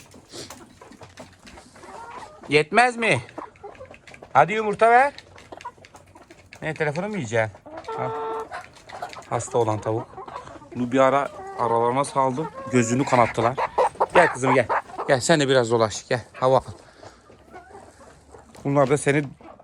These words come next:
döverlerse demek sen ataks değilsin. Yürü. Kızım sen ataksın la.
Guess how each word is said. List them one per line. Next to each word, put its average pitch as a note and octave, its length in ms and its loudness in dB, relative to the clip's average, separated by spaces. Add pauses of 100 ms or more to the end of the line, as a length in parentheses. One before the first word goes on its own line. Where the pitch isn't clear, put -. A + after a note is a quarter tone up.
(280)
döverlerse D3 600 6
demek E3 220 6
sen F3 140 4
ataks E3 360 4
değilsin. C3 400 4 (960)
Yürü. A3+ 240 0 (2000)
Kızım D3 200 -8
sen F3+ 120 4
ataksın F#3 560 0
la. A#3+ 180 2